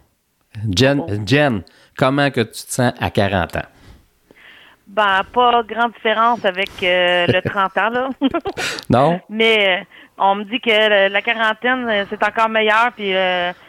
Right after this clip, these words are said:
Speaker 2: fait que je suis bien positive pour, euh, plein de choses de, de bon qui vont se passer, là. <laughs>
Speaker 1: Fait que là, faut, je peux-tu continuer à te tutoyer ou là, faut que je te vous vois?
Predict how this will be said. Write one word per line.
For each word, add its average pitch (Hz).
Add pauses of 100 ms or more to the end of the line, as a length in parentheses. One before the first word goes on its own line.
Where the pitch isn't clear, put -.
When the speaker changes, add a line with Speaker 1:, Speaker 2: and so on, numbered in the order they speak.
(140)
Speaker 2:
fait 180
que 202
je 190
suis -
bien 226
positive 226
pour, 190
euh, 175 (420)
plein 226
de 220
choses 240
de, 196
de 190
bon 208
qui -
vont 202
se -
passer, 208
là. 180 (220)
<laughs> -
Speaker 1:
Fait 170
que 165
là, 160
faut, 135
je -
peux-tu -
continuer 147
à 143
te -
tutoyer 147
ou 196
là, 143
faut -
que 120
je -
te 123
vous 107
vois? 117